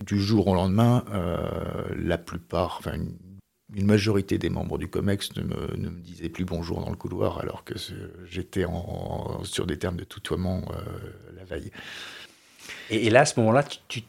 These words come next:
Speaker 2: donc tu commences à te poser des questions, mais tu prends quand même le job et tu, euh, parce que tu disais que c'était une, une,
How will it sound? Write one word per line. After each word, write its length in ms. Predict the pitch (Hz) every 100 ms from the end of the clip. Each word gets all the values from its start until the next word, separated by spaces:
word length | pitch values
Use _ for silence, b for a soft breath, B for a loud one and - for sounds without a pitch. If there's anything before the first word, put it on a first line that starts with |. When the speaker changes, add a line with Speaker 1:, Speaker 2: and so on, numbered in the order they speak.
| _ -
Speaker 2:
donc 160 | 92
tu 80 | -
commences 260 | - 151 147
à 60 |
te 60 | 135
poser 180 | 131 117
des 80 | 120
questions, 320 | 120 - 170
mais 100 | 139
tu 140 | -
prends 180 | - 139
quand 140 | -
même 160 | 127 120
le 120 | 107
job 300 | 101 127 156
et 80 | 143
tu, 380 | - 120 113 110
euh, 220 | 104 98
parce 360 | 98 - - -
que 60 |
tu 80 | 113
disais 160 | 113 147
que 40 |
c'était 160 | - 113
une, 240 | 110 120
une, 680 | 110 101 101 95 92 98